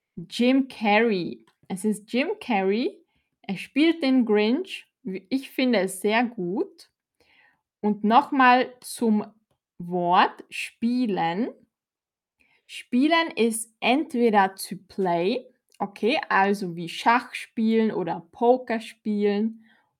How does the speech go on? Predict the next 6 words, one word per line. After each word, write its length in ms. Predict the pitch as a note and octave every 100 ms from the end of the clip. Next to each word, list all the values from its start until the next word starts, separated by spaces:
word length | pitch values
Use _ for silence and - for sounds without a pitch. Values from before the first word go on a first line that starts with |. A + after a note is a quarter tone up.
| _ _ -
oder 720 | A#3+ C#4+ C#4 F#3+ F3+ G#3 F4+ - _ _ _ _ _ _
to 220 | - - G#3+ -
act. 640 | G#3 F#3+ - - - _ _ _ _
Also 320 | F3+ A3 G#3+
es 200 | - G#3+
gibt 240 | A3 F#3